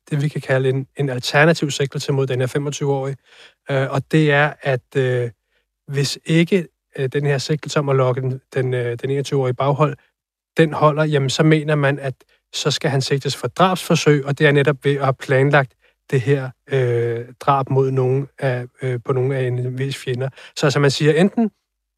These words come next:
har du lokket den enogtyve-årige i, i baghold og, øh, fået ham likvideret, det, det fremgår af sigtelsen, at der så er kommet nogle, nogle ukendte medgerningsmænd, som så har, har skudt, og må vi så formode,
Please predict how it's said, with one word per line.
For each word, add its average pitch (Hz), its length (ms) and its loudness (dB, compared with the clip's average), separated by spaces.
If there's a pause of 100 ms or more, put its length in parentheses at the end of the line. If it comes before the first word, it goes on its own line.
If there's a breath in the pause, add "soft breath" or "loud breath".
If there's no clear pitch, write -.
(120)
har - 100 2
du 151 60 8
lokket 143 340 4
den 143 120 2
enogtyve-årige 143 640 0
i, 135 220 -8
i 135 120 -10
baghold 165 640 0
og, 135 280 -4
øh, 123 180 -6 (360)
fået 147 120 0
ham 123 100 -2
likvideret, 160 600 -2
det, 135 220 -8
det 139 120 -2
fremgår 143 300 -2
af 135 60 -2
sigtelsen, 160 420 -6
at 139 60 -4
der 131 80 -4
så 131 120 -2
er 127 40 2
kommet 143 300 0
nogle, 127 260 0 (400)
nogle 135 180 -4
ukendte 143 520 -2
medgerningsmænd, 151 680 2
som 139 200 -4
så 147 160 -2
har, 131 200 -2 (340)
har 127 100 -2
skudt, 170 320 4
og 160 100 0
må 143 80 6
vi 131 80 0
så 151 120 4
formode, 165 500 2